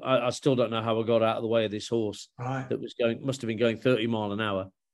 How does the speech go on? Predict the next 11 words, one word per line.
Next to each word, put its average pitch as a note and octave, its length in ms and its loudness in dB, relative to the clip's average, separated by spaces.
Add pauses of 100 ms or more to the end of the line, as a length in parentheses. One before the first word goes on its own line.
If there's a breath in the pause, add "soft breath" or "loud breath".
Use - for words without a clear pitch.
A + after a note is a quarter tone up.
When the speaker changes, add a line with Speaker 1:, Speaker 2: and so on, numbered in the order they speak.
(240)
Speaker 1:
to G#2 80 -8
get B2+ 260 0
to, A2+ 380 0
you A#2+ 80 -6
know, G#2+ 180 0
try A2+ 260 -6
and G#2 120 -8
quell A#2 300 2
this G#2 180 -6
trouble. G2+ 400 -2 (1080)
Um, A#2 600 0